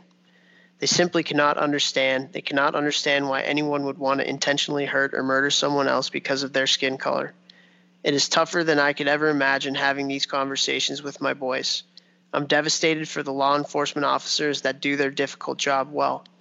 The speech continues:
I'm lucky to be in Minneapolis regularly recruiting, and I'm devastated for all my friends in Minnesota.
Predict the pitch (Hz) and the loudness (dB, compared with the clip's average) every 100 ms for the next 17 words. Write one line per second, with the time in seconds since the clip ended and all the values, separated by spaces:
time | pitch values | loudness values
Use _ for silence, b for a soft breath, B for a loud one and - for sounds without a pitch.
0 | b b b b _ - 143 156 170 175 | b b b b _ -2 4 4 4 0
1 | - 160 156 143 151 156 143 143 156 151 | 0 2 2 4 4 4 2 0 -2 -2
2 | - - - - 147 151 160 160 160 160 | 0 -2 -4 -4 -4 -2 0 0 0 -2
3 | 139 131 156 156 160 151 131 135 143 147 | -4 -2 0 2 2 2 0 2 0 0
4 | - 151 143 143 - - 139 139 139 139 | 0 0 0 -2 -2 0 2 0 0 0
5 | 139 131 131 131 131 - 127 127 | 0 0 0 0 0 0 -2 -4